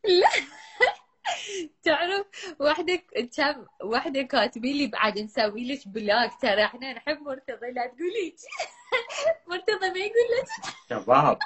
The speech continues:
Speaker 2: او عندكم موعد، هاي يا ماري، اذا ما اسوي بها مطلب اخليها تصرخنا بالله، انا ما تسمى مرتضى. شلون البارحة سوت بيه؟ بسيطة.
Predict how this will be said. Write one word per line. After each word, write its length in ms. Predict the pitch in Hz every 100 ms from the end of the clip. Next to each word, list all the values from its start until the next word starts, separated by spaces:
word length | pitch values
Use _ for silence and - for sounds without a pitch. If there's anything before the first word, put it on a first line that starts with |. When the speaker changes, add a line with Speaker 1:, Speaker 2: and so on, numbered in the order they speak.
| - -
Speaker 2:
او 100 | 110
عندكم 440 | 110 104 123 135 113
موعد، 340 | 113 - 98 -
هاي 280 | 127 117 110
يا 80 |
ماري، 340 | 104 98 95 95
اذا 220 | 98 101
ما 220 | 104 117
اسوي 280 | 117 117 107
بها 160 | 107 104
مطلب 440 | 110 107 92 - -
اخليها 800 | - 104 107 123 117 104 98 - _ _ _ 110
تصرخنا 560 | - 139 123 - 139 151
بالله، 300 | - 277 190
انا 380 | 190 208 - 185
ما 60 | -
تسمى 240 | 214 214
مرتضى. 480 | - 98 98 - 82 _ _ -
شلون 360 | 110 185 202 175
البارحة 400 | 143 185 151 151
سوت 420 | 185 214 214 -
بيه؟ 400 | 240 262 415 - _ _
بسيطة. 540 | 190 - - - -